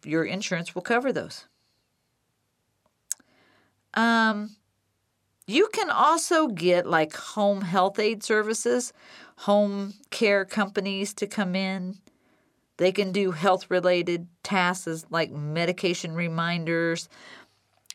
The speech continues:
personal care, grooming, bathing, cooking,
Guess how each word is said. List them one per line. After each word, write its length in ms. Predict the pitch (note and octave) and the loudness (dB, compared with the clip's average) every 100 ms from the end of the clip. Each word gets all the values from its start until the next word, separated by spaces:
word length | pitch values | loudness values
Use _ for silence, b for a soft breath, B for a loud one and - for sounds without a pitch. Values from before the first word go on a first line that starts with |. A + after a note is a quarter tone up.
| _ | _
personal 540 | - F#3 - F3 E3 D#3+ | 0 0 0 -2 -2 -2
care, 720 | - F#3 E3+ E3 E3+ E3+ E3+ | 0 2 4 4 2 2 -2
grooming, 880 | D#3 D3 E3+ E3 E3 E3+ D#3+ D#3+ D#3+ | -4 -4 -4 -4 -4 -4 -6 -6 -4
bathing, 880 | D3+ D#3+ E3 E3 E3 E3 D#3+ E3 E3+ B B B B B B - | 2 2 2 0 -4 -4 -6 -8 -10 B B B B B B -6
cooking, 1000 | - G3+ - F#3 F3 F3 E3+ E3 E3+ | 2 2 2 -2 0 0 -2 -4 -8